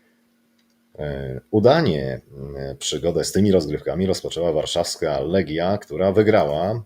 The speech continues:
również na wyjeździe z rumuńskim C S M Oradea siedemdziesiąt sześć do sześćdziesięciu sześciu.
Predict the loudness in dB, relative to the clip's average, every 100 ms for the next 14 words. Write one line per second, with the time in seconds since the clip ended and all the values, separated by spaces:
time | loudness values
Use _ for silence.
0 | _ 2 2 2 -2 -4 -6 -4 -2 -4
1 | -6 -8 -8 -10 -12 -12 -10 -10 -10 -8
2 | -6 -6 -6 -10 -10 -14 -20 _ _ _
3 | _ -16 -12 -2 0 0 0 -4 -4 -8
4 | _ _ _ _ -16 -8 0 2 2 -2
5 | -6 -8 -6 -6 -6 -6 -6 -6 -8 -10
6 | -10 -10 -12 -12 -12 -12 -12 -8 -6 -8
7 | -10